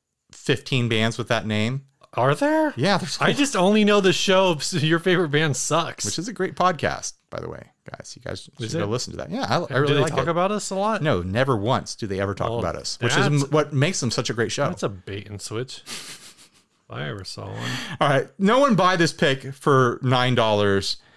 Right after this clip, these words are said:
Speaker 1: Uh, do we wanna tackle the
Speaker 2: How
Speaker 1: other
Speaker 2: many,
Speaker 1: topic?
Speaker 2: if somebody wants to send,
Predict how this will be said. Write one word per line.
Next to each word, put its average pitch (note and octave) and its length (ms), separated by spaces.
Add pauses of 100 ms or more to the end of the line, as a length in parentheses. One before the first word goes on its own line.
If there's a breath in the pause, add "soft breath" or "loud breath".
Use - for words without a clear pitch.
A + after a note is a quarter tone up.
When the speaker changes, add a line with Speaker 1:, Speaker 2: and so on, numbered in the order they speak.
(200 soft breath)
Speaker 1:
Uh, C3 320
do B2+ 140
we D#3 80
wanna D#3+ 180
tackle D3+ 400
the C#3 80
Speaker 2:
How E3 60
Speaker 1:
other A3 80
Speaker 2:
many, C4 120
Speaker 1:
topic? F#3+ 200
Speaker 2:
if G#3+ 80
somebody A3+ 320
wants A#3+ 240
to A3+ 80
send, G#3 360